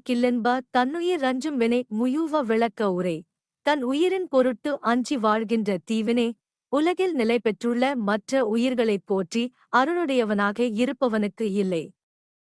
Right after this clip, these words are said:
சாலமன் பாப்பையா விளக்க உரை. "நிலைத்து வரும் உயிர்களைக் காத்து அவற்றின் மீது அருள் உள்ளவனுக்கு தன் உயிரைப் பற்றிய பயம் வராது." கலைஞர் விளக்க உரை. "எல்லா உயிர்களிடத்தும் கருணை கொண்டு அவற்றை காத்திடுவதை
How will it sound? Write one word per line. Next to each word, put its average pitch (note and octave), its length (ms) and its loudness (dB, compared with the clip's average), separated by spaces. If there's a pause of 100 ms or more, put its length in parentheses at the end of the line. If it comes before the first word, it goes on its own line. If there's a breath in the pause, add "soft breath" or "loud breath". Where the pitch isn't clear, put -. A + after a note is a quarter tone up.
(340)
சாலமன் F4 680 0 (100)
பாப்பையா D4 460 0
விளக்க A#3 480 0
உரை. F3+ 320 -2 (320)
"நிலைத்து E4 480 0
வரும் D#4 340 0
உயிர்களைக் B3 580 0
காத்து A3 520 -2
அவற்றின் A#3+ 520 2
மீது A#3+ 500 0
அருள் C4 400 2
உள்ளவனுக்கு A#3 720 0 (100)
தன் B3+ 200 -2
உயிரைப் E4 480 -2
பற்றிய B3 400 0
பயம் A3+ 420 0
வராது." F3+ 520 -4 (320)
கலைஞர் F4 460 0
விளக்க A#3+ 480 2
உரை. F3+ 320 -2 (300)
"எல்லா D#4+ 480 2
உயிர்களிடத்தும் A#3+ 760 0
கருணை A#3 400 0
கொண்டு A3 480 2
அவற்றை B3+ 560 0
காத்திடுவதை B3+ 680 0